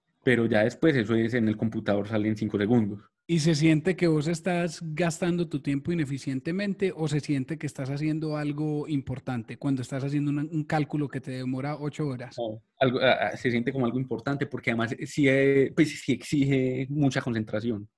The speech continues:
Speaker 1: pues, sí exige bastante uno tiene que estar concentrado, tiene que estar pensando en eso bastante para no confundir, pues, para no equivocarse. Por lo que yo digo es, si uno tiene tantas ayudas, mm, pues uno ya se va a poder dedicar a cosas más importantes.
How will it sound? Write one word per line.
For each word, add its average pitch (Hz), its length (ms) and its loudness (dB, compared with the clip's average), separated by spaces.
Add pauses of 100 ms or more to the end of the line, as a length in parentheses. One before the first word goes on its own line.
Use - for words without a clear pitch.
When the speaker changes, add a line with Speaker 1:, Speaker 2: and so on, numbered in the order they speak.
Speaker 1:
pues, 127 100 -10
sí 127 80 -8
exige 127 400 0
bastante 123 1000 -2 (540)
uno 127 200 4
tiene 131 120 0
que - 60 -8
estar - 160 -6
concentrado, 110 460 0
tiene 117 140 -4
que - 80 -16
estar - 200 -6
pensando 120 500 0
en 120 100 2
eso 117 200 0
bastante 101 500 -2
para 113 140 -4
no 104 60 -6
confundir, 113 520 -2 (280)
pues, 123 140 -2 (320)
para 107 160 2
no 110 100 4
equivocarse. 110 560 -4 (1120)
Por - 180 -10
lo 131 100 2
que 131 80 -4
yo 131 100 0
digo 151 100 4
es, 131 200 2 (160)
si - 140 -6
uno 127 120 -2
tiene 147 160 -2
tantas 139 240 -2
ayudas, 117 540 0 (600)
mm, 117 440 -8
pues 123 140 2
uno 120 140 0
ya 120 120 2
se 135 80 -2
va 135 220 -2
a - 80 -10
poder 123 220 0
dedicar 117 240 -2
a 113 60 -6
cosas 123 180 -4
más 123 160 -2
importantes. 98 800 -6